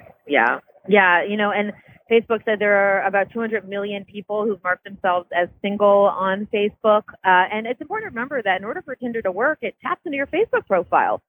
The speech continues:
You know, it used to be for Bumble that you couldn't even use Bumble unless you were already on Facebook. You know, these companies were very much hinged and dependent on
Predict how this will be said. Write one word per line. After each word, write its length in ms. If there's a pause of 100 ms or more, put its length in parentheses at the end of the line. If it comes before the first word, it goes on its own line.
(220)
You 100
know, 100
it 140
used 200
to 60
be 140
for 120
Bumble 340
that 120
you 60
couldn't 200
even 200
use 200
Bumble 400
unless 280
you 80
were 120
already 280
on 260
Facebook. 540
You 140
know, 140
these 200
companies 320
were 100
very 260
much 240
hinged 400
and 120
dependent 440
on 360